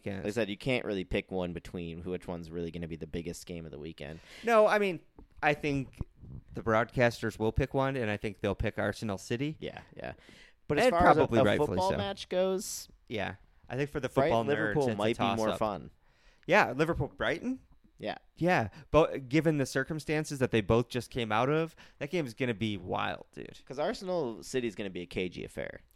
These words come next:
Speaker 1: Definitely.
Speaker 2: So it might not be a great watch.
Speaker 1: No, it's a really safe bet that Brighton, Liverpool will be the more fun of the two games.
Speaker 2: Yeah, yeah.
Speaker 1: Whether it's a bigger game, that doesn't mean anything this early in the season. You know?
Speaker 2: True.
Speaker 1: They're
Speaker 2: That's
Speaker 1: both,
Speaker 2: true.
Speaker 1: they're both big games.
Speaker 2: Yeah,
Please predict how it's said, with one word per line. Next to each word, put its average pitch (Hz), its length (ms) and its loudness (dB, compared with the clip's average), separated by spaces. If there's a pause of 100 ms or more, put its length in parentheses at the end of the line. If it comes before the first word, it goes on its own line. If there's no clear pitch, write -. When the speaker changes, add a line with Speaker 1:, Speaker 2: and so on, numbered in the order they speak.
(240)
Speaker 1:
Definitely. 110 520 0 (180)
Speaker 2:
So 110 360 4
it 139 140 4
might 160 300 2
not 123 220 2
be 101 80 -2
a 90 40 -4
great 82 280 -6
watch. 60 280 -10
Speaker 1:
No, 160 200 10
it's 151 120 6
a 202 60 6
really 202 320 8
safe - 320 0
bet 127 240 6
that 113 340 2
Brighton, 113 340 4
Liverpool 117 460 4
will 113 140 4
be 120 140 4
the 104 120 -2
more 104 280 -4
fun 113 400 -2
of 90 160 -8
the 101 120 -4
two - 240 -10
games. - 560 -6 (140)
Speaker 2:
Yeah, - 100 -14
yeah. - 140 -10 (400)
Speaker 1:
Whether 135 300 6
it's - 120 2
a 113 60 0
bigger 139 380 4
game, 139 420 2 (540)
that 123 120 4
doesn't 113 240 2
mean 101 160 -2
anything 98 400 -4
this 92 160 -4
early 101 240 -6
in 95 100 -6
the 92 60 -10
season. 98 440 -10 (680)
You 113 120 -8
know? 123 160 -4 (120)
Speaker 2:
True. - 220 -4 (120)
Speaker 1:
They're 127 100 0
Speaker 2:
That's 127 160 6
Speaker 1:
both, - 40 -8 (120)
Speaker 2:
true. - 60 -10
Speaker 1:
they're 131 100 2
both 147 260 0
big 113 220 -8
games. - 280 -12
Speaker 2:
Yeah, 95 200 -2